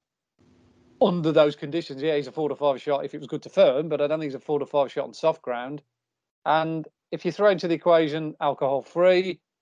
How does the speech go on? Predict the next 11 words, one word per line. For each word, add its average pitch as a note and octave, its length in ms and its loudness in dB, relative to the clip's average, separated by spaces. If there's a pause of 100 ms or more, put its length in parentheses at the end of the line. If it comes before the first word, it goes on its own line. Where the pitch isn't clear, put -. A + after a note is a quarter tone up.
(280)
who C#3+ 440 0 (160)
won D3+ 220 -4
a C#3 60 -4
very C#3+ 220 4
good C3 180 -2
coronation D3+ 540 -2
on D3+ 160 -4
soft D#3 260 -4
ground, D#3 480 -2
Snow C3 260 -2
Lantern, E3 580 0